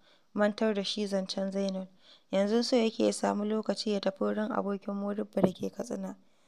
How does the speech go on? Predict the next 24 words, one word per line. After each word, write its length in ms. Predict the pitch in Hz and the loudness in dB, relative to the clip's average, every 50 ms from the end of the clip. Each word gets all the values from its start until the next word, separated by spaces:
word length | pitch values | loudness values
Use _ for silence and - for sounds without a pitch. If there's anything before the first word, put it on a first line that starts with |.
| _ _ _ _ | _ _ _ _
ya 80 | - 185 | -6 -6
sanar 340 | - - - 226 226 226 208 | -4 -2 -2 0 0 0 2
da 100 | 202 202 | 0 -2
shi 280 | 196 - - 220 233 240 | -2 -2 -2 0 2 2
lamarin 440 | 220 214 214 208 202 190 196 208 208 | 2 2 2 2 0 0 0 -2 -2
Zulfa, 460 | 196 196 190 185 - - 190 180 190 - _ _ _ _ _ _ _ _ | -2 -4 -6 -6 -4 -4 -6 -6 -6 -8 _ _ _ _ _ _ _ _
ko 200 | - - 240 240 | -4 2 4 4
da 80 | 233 214 | 4 4
taimakon 500 | 214 - 202 196 196 202 - 214 214 220 | 2 0 -2 0 -2 -2 -2 -2 -2 0
da 120 | 196 196 196 | 0 0 2
zai 180 | 196 202 196 196 | 2 2 2 2
ba 200 | 196 196 196 196 | 0 0 -2 -2
ta, 100 | - 190 | -4 -6
ko 220 | - - 208 208 | -4 -2 -2 -2
da 180 | 208 190 185 180 | 0 -2 -2 -2
na 120 | 185 - | -4 -4
addu'o'i 640 | - 185 185 - - - 190 190 - 208 196 190 | -4 -6 -6 -8 -6 -4 -4 -4 -4 -4 -6 -4
ne, 200 | 185 185 185 190 - _ _ _ _ _ _ _ _ | -4 -6 -8 -10 -12 _ _ _ _ _ _ _ _
kamar 240 | _ - 208 208 220 | _ -2 2 4 6
yadda 300 | 233 240 240 247 254 233 | 6 6 6 6 4 4
ya 120 | 208 202 196 | 2 0 0
ba 180 | 208 202 196 | 0 0 0
wa 140 | 190 185 180 | 0 -2 -4
Zara. 420 | 180 - 190 190 190 190 185 190 | -4 -6 -6 -6 -6 -8 -8 -10